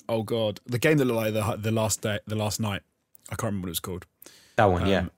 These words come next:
Speaker 2: I know, I know the
Speaker 1: yeah,
Speaker 2: game, what you're
Speaker 1: whatever.
Speaker 2: talking about.
Speaker 1: The pixel, the, the two point five D pixel art sort of inspired thing. But it sort of made me wonder what happened to, um, The Last Night. And I actu-, I went in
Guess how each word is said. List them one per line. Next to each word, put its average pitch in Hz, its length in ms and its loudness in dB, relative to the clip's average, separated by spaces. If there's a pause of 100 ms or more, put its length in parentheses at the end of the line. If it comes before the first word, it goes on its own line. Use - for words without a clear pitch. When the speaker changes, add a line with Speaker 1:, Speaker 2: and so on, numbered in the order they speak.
(120)
Speaker 2:
I 123 80 6
know, 151 180 8
I 113 80 6
know 131 140 6
the 107 80 6
Speaker 1:
yeah, 101 80 6
Speaker 2:
game, 98 120 2
what 98 100 4
you're 92 100 6
Speaker 1:
whatever. 90 180 0
Speaker 2:
talking 76 40 -6
about. - 420 -10
Speaker 1:
The 156 80 4
pixel, 180 360 6
the, 147 120 8
the 131 320 6
two 139 240 6
point 123 180 0
five 120 260 2
D 117 160 2
pixel - 400 0
art 107 160 2
sort 107 280 0
of - 60 -12
inspired 107 440 -2
thing. 104 220 -4 (240)
But 143 100 4
it 139 80 4
sort 143 180 6
of 143 40 6
made 151 180 8
me 143 200 6
wonder 127 380 6
what 110 220 4
happened 117 380 0
to, 104 400 0
um, 101 200 -4
The 101 80 -4
Last 101 240 -2
Night. 110 220 0
And 110 100 0
I 117 180 4
actu-, 95 220 -2
I 113 140 0
went 110 240 0
in 107 240 -2